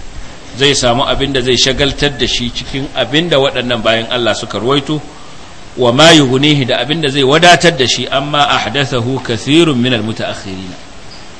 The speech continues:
daga abin da da yawa daga cikin malam-, abin nan na ƙarshe-ƙarshe,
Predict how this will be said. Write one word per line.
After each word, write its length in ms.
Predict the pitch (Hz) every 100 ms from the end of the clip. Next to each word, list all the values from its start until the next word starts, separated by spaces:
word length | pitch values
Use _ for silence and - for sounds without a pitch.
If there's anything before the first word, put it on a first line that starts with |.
| -
daga 240 | 92 101 110
abin 220 | 135 151
da 80 | 127
da 120 | 123
yawa 300 | 170 196 160
daga 200 | 127 123
cikin 280 | - 147 147
malam-, 320 | 143 123 113 110
abin 280 | - 120 135
nan 180 | 135 117 104 - -
na 160 | 117 143
ƙarshe-ƙarshe, 840 | - 143 113 147 - 123 - 123